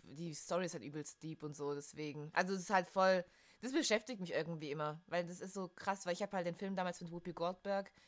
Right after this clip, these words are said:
wo sie halt noch ganz jung war, ganz random, die so zu sehen, aber, ähm, angeschaut und der ist halt einfach krass.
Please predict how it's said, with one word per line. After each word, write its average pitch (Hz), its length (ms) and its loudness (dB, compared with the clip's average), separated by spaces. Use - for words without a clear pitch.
wo 170 100 -4
sie 165 120 2
halt 165 100 4
noch 170 200 -4
ganz 180 280 4
jung 190 260 2
war, 180 160 8
ganz 175 280 -2
random, 175 280 2
die 165 100 -6
so 151 120 -8
zu - 140 -12
sehen, 160 260 -4
aber, 135 300 -4
ähm, 147 400 -2
angeschaut 175 540 0
und 175 60 -4
der 156 100 2
ist 156 80 -8
halt 156 100 -4
einfach 151 240 -6
krass. - 340 -12